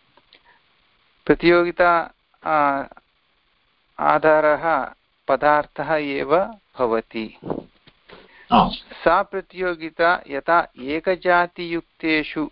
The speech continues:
Speaker 1: सजातीयेषु यावत्सु भवति तदा सः सामान्याभावः इति उच्यते।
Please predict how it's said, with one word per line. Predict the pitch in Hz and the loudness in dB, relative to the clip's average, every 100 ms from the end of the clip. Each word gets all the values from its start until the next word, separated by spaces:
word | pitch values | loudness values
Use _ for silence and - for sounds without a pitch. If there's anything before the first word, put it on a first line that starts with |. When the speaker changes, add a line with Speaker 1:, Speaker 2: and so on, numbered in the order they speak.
| - | -8
Speaker 1:
सजातीयेषु | - 120 151 165 165 170 165 160 156 151 - 156 147 | -8 0 4 4 2 -8 -8 -2 0 -2 -4 -6 -2
यावत्सु | 120 113 156 160 - - 151 | 0 0 0 -2 -2 -10 -8
भवति | 117 110 123 - 202 180 | -4 -2 -2 -2 -4 -2
तदा | - 117 143 151 147 _ | -2 2 4 4 2 _
सः | - 127 139 226 - _ _ _ _ - | -10 -8 -6 -8 -12 _ _ _ _ -4
सामान्याभावः | 135 123 147 156 147 139 127 120 113 104 107 104 101 107 139 - - | 2 2 4 4 2 0 -2 0 -2 -2 -2 -2 -4 -2 0 -2 -6
इति | 139 - - - _ | -10 -8 -8 -10 _
उच्यते। | 120 - 107 95 - | -10 -6 -6 -6 -8